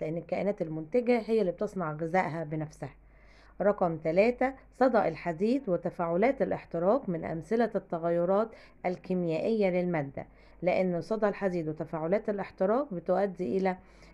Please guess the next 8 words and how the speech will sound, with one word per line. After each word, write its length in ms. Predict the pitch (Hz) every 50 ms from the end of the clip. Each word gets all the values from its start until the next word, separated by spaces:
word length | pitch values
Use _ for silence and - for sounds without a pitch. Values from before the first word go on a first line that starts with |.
| - -
آه، 80 | 165 170
تكوين 720 | 165 175 175 170 - 208 220 226 214 180 156 - - 170
مادة 280 | 185 185 170 151 156 156
جديدة 420 | 147 151 147 - 226 254 247 277
بتختلف 520 | 262 269 - 208 - - - 226 220 208 -
تماما 460 | - 180 175 190 190 190 185 170 175
عن 180 | 160 170 170
المادة، 640 | 170 170 165 156 160 175 175 170 160 147 - 143